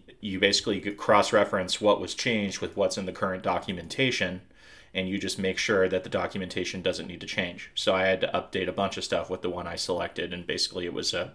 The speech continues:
it was a partial rewrite with brand new screenshots for everything because of how the particular block changed. But, um, my understanding is the accessibility team doesn't have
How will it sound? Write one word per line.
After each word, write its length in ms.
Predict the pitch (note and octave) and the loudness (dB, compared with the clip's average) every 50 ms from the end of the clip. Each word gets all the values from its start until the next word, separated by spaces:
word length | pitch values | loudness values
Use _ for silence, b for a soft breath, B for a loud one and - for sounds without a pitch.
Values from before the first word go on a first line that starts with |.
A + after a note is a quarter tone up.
| - - | -8 -4
it 100 | - G2+ | -2 0
was 140 | G2 F#2 - | 0 0 -2
a 40 | |
partial 380 | - - - - - - F#2+ F2+ | -2 0 0 2 2 2 0 0
rewrite 580 | F2 G2 G2+ F#2 F2 F2 E2 E2+ F2 - - G#2+ | 0 0 0 0 0 0 0 -2 -4 -4 -4 -4
with 320 | G2+ - - G2+ - - | -4 -4 -4 -8 -14 -8
brand 260 | G#2+ G#2 F#2+ F#2 E2+ | -2 0 2 2 2
new 60 | F2 | 0
screenshots 480 | E2 - - F2 F2 - F#2+ F2 E2+ - | -4 -6 -4 -6 -2 -2 0 0 0 -2
for 140 | - F#2 F#2 | -2 0 0
everything 460 | F#2 F2+ F2+ E2+ - F#2+ F2+ F2+ - B B B B B B | 0 0 -2 -6 -6 -8 -8 -8 -10 B B B B B B
because 280 | B - - - G2+ G2 | B -4 0 0 0 0
of 120 | F#2+ - | 0 2
how 160 | - G2+ F#2+ F#2 | 4 4 4 4
the 80 | F#2+ | 2
particular 500 | - F#2+ F#2 - F#2 - G2+ F#2 F2+ F2 | -2 -6 -6 -6 -6 -2 -2 -2 -2 -2
block 320 | - - F2 D#2+ D#2+ - - | -4 -6 -6 -6 -6 -6 -2
changed. 460 | - B2+ B2 G#2+ F2 F2 - - - B B B B B B B B B B | 2 2 4 4 2 -2 -4 -8 -8 B B B B B B B B B B
But, 560 | F#2+ F#2 - A2 G2+ F#2+ F#2 F2+ - - - | -8 0 2 4 4 6 4 2 0 -2 -2
um, 440 | G2 F#2+ F2+ F2 E2+ D#2+ E2 E2 - - - - - - - - - - - - - - - - - - - - - - - - | -2 0 0 0 -2 -2 -6 -10 -14 -18 -20 -20 -20 -20 -20 -20 -20 -20 -20 -20 -20 -20 -20 -20 -20 -20 -20 -20 -20 -12 -4 2
my 180 | G#2 G#2 G#2+ | 4 4 6
understanding 520 | G2+ F2+ F2 - - A2+ B2+ F3 D#3 - - | 4 4 2 2 6 8 8 8 8 4 0
is 180 | - - - | -2 -4 -4
the 120 | - F#2+ F2 | -4 -4 -4
accessibility 840 | E2+ - - - G#2+ A2 - - D#2+ D#2+ F#2+ G#2+ C3+ - F#2 F2+ F2+ | -2 -2 0 2 4 4 4 2 0 2 4 4 4 4 2 0 -2
team 300 | - - - F#2 F2 F2+ | -4 -4 -4 -4 -4 -2
doesn't 340 | - F#2+ F#2+ F#2 F#2+ F#2 - | 0 2 2 2 0 -2 -2
have 380 | - F#2 F2+ E2+ - - - | 0 0 0 0 -2 -6 -12